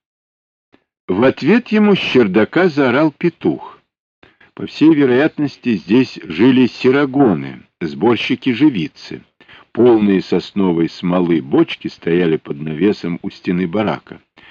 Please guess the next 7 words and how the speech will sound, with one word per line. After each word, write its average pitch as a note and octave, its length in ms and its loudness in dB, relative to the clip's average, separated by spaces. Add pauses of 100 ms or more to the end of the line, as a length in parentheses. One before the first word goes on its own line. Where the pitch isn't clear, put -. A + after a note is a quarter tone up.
(160)
И F#2 100 -2
тут F#3 300 0
же D#2+ 260 -4 (300)
множество F3 840 0
жестяных G2 720 -2
конусообразных A2 1080 -4
посудин. - 580 -10